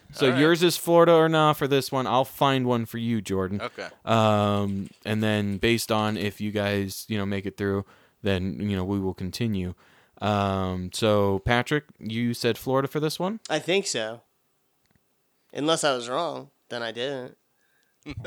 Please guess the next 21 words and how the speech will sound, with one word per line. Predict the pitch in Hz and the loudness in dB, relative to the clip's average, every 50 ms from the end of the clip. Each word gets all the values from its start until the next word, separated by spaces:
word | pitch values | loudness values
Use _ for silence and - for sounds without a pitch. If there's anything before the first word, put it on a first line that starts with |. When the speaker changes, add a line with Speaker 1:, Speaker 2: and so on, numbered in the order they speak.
| 190 131 - 113 | -10 -10 -4 6
Speaker 3:
What | 123 131 131 | 8 10 10
did | 127 127 | 10 10
I | 123 120 | 10 8
say? | 120 139 151 147 - 127 127 123 - - - 147 156 147 - - 233 233 240 214 185 165 143 - 175 165 135 - | 8 6 4 4 2 -2 -6 -6 -6 2 4 6 6 6 6 10 12 12 12 12 12 10 8 8 6 6 4 4
<laughs> | |
Speaker 1:
You | - 117 117 131 143 151 156 104 | 0 2 6 8 10 10 10 10
are | 87 127 147 160 170 170 156 - | 10 10 12 12 12 12 10 8
correct. | - - - 143 127 123 120 120 123 143 165 180 156 120 - _ - - - - - - | 6 6 8 10 10 10 10 10 10 10 10 10 8 6 4 _ -6 -4 -4 -4 -4 2
It | - 147 - - | 4 4 4 4
was | - 131 131 120 110 - | 6 6 6 6 6 2
Florida. | - - - - 156 175 185 165 135 123 120 123 127 | -2 -4 0 4 6 10 10 10 10 10 8 8 6
Florida | - - - 139 143 147 143 143 | 2 -2 -2 0 2 2 2 0
man | 143 135 135 131 127 127 127 131 135 - _ _ _ _ _ _ _ _ _ _ - | 0 0 0 0 0 0 -2 -4 -6 -8 _ _ _ _ _ _ _ _ _ _ -14
stalked | - - - - - - _ - 127 123 139 139 - 139 | -10 -8 -8 -8 -8 -8 _ 0 2 2 2 0 -4 0
Speaker 3:
Yeah, | 147 226 254 220 165 | 6 8 8 8 8
because, | 180 247 226 285 302 262 240 | 6 4 6 8 6 6 6
because | 214 226 240 - 277 247 214 | 2 0 4 6 6 8 8
Speaker 1:
a | - | 8
Speaker 3:
seriously | 320 330 311 262 214 - 175 156 139 | 8 10 10 10 10 8 8 8 8
Speaker 1:
family | 131 131 | 8 8
Speaker 3:
though, | 127 127 123 123 120 120 120 | 10 10 8 8 6 4 0